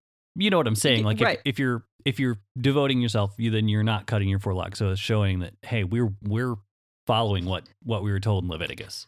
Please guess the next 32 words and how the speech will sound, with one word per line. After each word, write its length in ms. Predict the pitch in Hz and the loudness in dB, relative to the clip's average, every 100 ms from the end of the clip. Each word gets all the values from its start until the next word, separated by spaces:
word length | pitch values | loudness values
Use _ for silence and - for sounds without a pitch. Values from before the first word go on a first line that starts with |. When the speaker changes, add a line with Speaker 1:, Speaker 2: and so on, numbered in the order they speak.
| - | -10
Speaker 2:
Yeah, 420 | 214 233 190 143 | -2 0 2 2
and, 320 | - 202 165 - | 0 0 -2 -4
and, 120 | 196 - | -6 -2
and, 180 | 220 196 | -2 0
but 180 | 202 - | -2 -2
again, 480 | 185 269 294 135 - - | -2 0 0 -2 -4 -4
in 140 | 190 | -2
Judges, 440 | 196 214 220 214 | 0 -2 -2 -2
nobody's 440 | 160 180 226 220 - | 0 0 0 -2 -2
doing 300 | 240 269 160 | -2 0 0
that. 300 | 120 - - | -2 -6 -2
<laughs> 40 | 202 | 0
I 200 | 233 214 | 2 0
mean, 340 | 190 185 185 | 0 -2 -2
Speaker 1:
Well, 220 | 180 - - | -2 -2 -4
I 140 | 160 - 156 - 120 143 - | -6 -8 -18 -16 -12 -12 -6
Speaker 2:
the 100 | 160 | -6
whole 320 | 156 214 233 | -2 -2 -2
book 400 | 190 254 269 - - | 0 -2 -2 -6 -2
is 460 | 202 185 170 180 - | 0 0 -2 -4 -4
about 380 | 196 190 180 - 151 147 139 | -2 0 -2 -4 -8 -10 -2
how 200 | 156 165 | -2 0
messed 340 | 175 226 - | 0 -2 0
up 200 | 214 - | -2 0
they 140 | 175 165 | 0 0
are 280 | 165 131 156 | 0 0 0
as 160 | 170 | 0
a 80 | 175 | -4
people. 440 | 220 220 - - 269 | -4 -6 -4 -4 -2
Speaker 1:
Well, 220 | 311 254 | -4 -2
I 40 | |
mean, 140 | 202 | -4